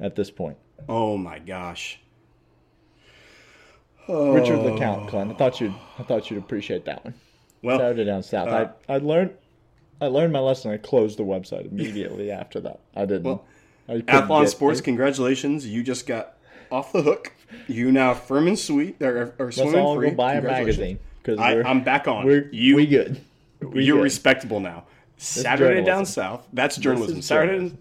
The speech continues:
Speaker 1: Yeah.
Speaker 2: you have now moved Saturday Down South to just a blog post. That's now the category
Speaker 1: Yeah.
Speaker 2: you're in. You're just
Speaker 1: That's
Speaker 2: random
Speaker 1: right.
Speaker 2: dude buying a GoDaddy account.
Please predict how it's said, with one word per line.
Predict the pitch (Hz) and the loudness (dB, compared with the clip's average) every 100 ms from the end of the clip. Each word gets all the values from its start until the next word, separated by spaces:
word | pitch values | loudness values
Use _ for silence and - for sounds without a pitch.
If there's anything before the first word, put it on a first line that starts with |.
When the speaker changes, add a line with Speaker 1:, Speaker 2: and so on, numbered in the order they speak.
| - | -16
Speaker 1:
Yeah. | 147 131 | -8 -2
Speaker 2:
you | 165 | 2
have | 196 160 | 2 0
now | 156 160 | 0 0
moved | 143 139 131 | 0 -2 -2
Saturday | 123 127 123 | -4 -4 -4
Down | 113 | -6
South | 120 117 - | -6 -8 -8
to | 143 | -2
just | 131 127 - | 0 -2 -2
a | 120 | -6
blog | 101 107 107 110 - | -2 0 0 -2 -6
post. | 101 82 - - _ - | -10 -10 -16 -20 _ -8
That's | 113 120 139 | -6 -4 -2
now | 120 | -2
the | 113 | -4
category | - 117 113 104 101 | -6 -6 -6 -8 -8
Speaker 1:
Yeah. | |
Speaker 2:
you're | 95 92 | -10 -10
in. | 78 - | -14 -10
You're | 135 139 | -6 -4
just | 139 117 _ _ | -6 -12 _ _
Speaker 1:
That's | - - | -20 -16
Speaker 2:
random | 110 123 139 139 | -6 -2 0 2
Speaker 1:
right. | 131 | 0
Speaker 2:
dude | 131 127 | 0 -2
buying | 110 117 110 | -4 -6 -8
a | |
GoDaddy | 101 110 113 107 101 98 85 | -8 -8 -6 -6 -6 -8 -12
account. | - 90 85 | -12 -12 -12